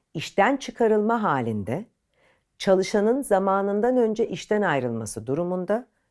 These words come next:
ya da emekli olması halinde. İş sözleşmesi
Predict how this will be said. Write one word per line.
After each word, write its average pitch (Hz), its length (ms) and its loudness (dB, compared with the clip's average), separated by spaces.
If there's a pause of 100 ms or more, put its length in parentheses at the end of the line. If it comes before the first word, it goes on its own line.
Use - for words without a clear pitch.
(180)
ya 240 160 6
da 226 60 8
emekli 160 380 0
olması 113 380 -4
halinde. 104 520 -10 (1300)
İş 254 160 -2
sözleşmesi 156 920 0